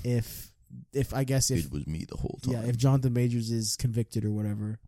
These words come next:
Speaker 2: Don't worry about that Kang shit.
Speaker 1: <laughs> What they could easily do is they could just have, like, like, use, like, an old recording of, like, for, like, an outtake of Majors as Kang, and then, like, Doctor Doom just fucking, like, one taps him, and he, and then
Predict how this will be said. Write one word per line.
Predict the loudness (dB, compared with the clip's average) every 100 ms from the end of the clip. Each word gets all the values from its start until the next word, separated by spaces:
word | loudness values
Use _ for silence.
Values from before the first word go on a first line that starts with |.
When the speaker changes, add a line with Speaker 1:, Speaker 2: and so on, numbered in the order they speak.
| -8
Speaker 2:
Don't | -6
worry | -6
about | -8 -10
that | -12 -8
Kang | -6 -4
shit. | -6 -6 6 10 10 6 0
Speaker 1:
<laughs> | 2 2 0 -2 -4 -8 -10 2
What | 4
they | 4
could | 4
easily | 2 2 2 2
do | 4 6 6 4 0 -14 -2
is | 0
they | 2 2
could | 2
just | 4
have, | 4 6 6
like, | 4 2
like, | 0 0
use, | 6 8 8
like, | 6 4
an |
old | 4 4 2
recording | 2 2 2 2
of, | 0 -2
like, | -4 -6 -8
for, | -6
like, | -4 -4
an |
outtake | -2 -4 -2 -2 -2 -4 -16 -20 _ _
of | -4 -4 -6 _
Majors | -18 -6 -2 0 0 -2
as | -2
Kang, | -2 0 -2
and | -4 -4
then, | -2
like, | -4 -6 -10 _ _ _ _ _
Doctor | 2 2 4 4
Doom | 6 4
just | 2 -2
fucking, | -2 -2 -2
like, | -2
one | -6 -4 -4
taps | -2 -2 -2 -4
him, | -4 -4 -6 -10 -8
and | -2
he, | 0 2
and |
then | 0 -2